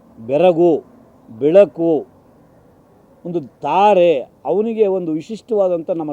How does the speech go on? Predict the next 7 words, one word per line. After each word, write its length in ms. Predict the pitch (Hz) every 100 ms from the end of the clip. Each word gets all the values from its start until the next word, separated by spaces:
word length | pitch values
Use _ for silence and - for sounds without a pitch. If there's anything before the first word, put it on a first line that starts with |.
| -
ಸಾಂಸ್ಕೃತಿಕ 500 | 147 180 175 151 165 151
ಪ್ರಭಾವಳಿಯನ್ನು 720 | 135 135 185 196 190 175 185 233 _ _ _ _ -
ಸೃಷ್ಟಿಸಬೇಕು 760 | 190 - 262 196 185 190 - 175
ಅನ್ನುವಂಥ 380 | 165 160 156 147 131
ಆಲೋಚನೆಯನ್ನು 680 | 147 160 147 127 131 135 190 147 _ _ -
ಅಭಿಮಾನಿ 400 | 135 185 170 165 131
ಬಳಗದ 300 | 139 135